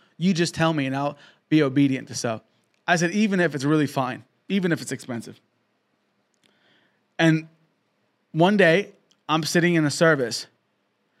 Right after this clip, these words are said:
and the Lord talks to me about my gold chain.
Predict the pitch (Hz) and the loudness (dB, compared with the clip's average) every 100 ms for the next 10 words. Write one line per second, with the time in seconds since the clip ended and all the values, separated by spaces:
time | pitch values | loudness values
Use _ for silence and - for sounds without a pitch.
0 | _ _ _ _ 156 156 151 143 139 151 | _ _ _ _ 0 2 2 0 -2 -2
1 | 139 156 160 165 160 160 160 - 143 139 | 2 2 4 2 2 0 0 -2 -2 0
2 | 139 147 143 143 131 139 147 - 185 - | 0 0 0 -4 -2 -4 -4 -6 -8 -8